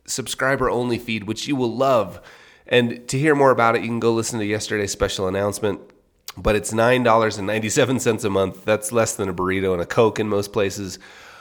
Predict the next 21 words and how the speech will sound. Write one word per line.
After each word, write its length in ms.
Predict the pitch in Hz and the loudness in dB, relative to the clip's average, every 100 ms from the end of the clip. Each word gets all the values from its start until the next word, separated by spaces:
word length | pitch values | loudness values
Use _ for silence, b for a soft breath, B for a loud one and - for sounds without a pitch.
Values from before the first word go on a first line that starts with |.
| B - | B -2
Um, 560 | 107 101 92 87 - - _ _ _ _ _ _ _ _ - | 2 2 2 -6 -10 -18 _ _ _ _ _ _ _ _ 2
and 120 | 117 | 4
I'm 120 | 101 | 4
super, 500 | - - 120 98 95 | 2 0 0 0 -2
super 320 | - 101 87 | -4 -6 -4
excited 400 | 87 - 80 73 | -6 -4 -6 -6
about 200 | - - | -10 -12
it. 100 | - _ - b b b b | -14 _ -20 b b b b
So 440 | 139 127 123 - | 6 8 8 4
in 260 | 127 151 143 | 2 2 4
this 220 | 151 147 | 2 2
feed, 240 | - 127 110 | 0 -2 2
what's 240 | 120 120 | 0 2
gonna 160 | 123 104 | 0 2
happen 400 | 123 123 110 101 | 4 4 2 -2
is 160 | 95 | -2
I'm 200 | 107 107 | -4 -4
just 280 | 95 113 - | -4 -4 2
going 300 | 113 107 101 | 4 4 2
to 180 | - 104 | -2 -6
drop 640 | 90 104 101 101 90 - | -2 4 6 6 4 -2